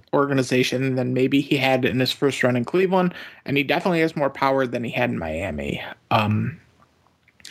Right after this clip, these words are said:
I don't think it was total-, you know, I don't think it was LeBron calling for David Blatt's head,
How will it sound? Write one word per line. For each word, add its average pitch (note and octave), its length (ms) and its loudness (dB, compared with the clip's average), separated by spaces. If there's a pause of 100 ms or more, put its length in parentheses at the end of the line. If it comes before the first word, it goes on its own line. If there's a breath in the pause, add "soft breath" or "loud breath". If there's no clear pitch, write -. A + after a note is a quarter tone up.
(540 loud breath)
I D3+ 100 4
don't C#3+ 460 -2
think - 580 -2
it D3+ 100 0
was C3+ 280 -2
total-, - 580 -2
you C#3+ 200 2
know, C#3 120 2
I B2 120 -2
don't D#3+ 160 -2
think C#3+ 160 -10
it - 80 -10
was C3+ 160 -6
LeBron C3 480 0
calling B2+ 340 0
for C3 140 -4
David B2 280 -2
Blatt's A#2+ 360 -2
head, F#3+ 420 -2